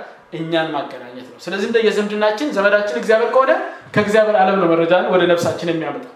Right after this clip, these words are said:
መንፈሳችን። ዝምድናችን ከጨለማ ዓለም ከሆነስ ከጨለማው ዓለም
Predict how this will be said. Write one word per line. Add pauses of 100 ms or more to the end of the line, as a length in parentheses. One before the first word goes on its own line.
መንፈሳችን። (920)
ዝምድናችን
ከጨለማ
ዓለም
ከሆነስ (760)
ከጨለማው
ዓለም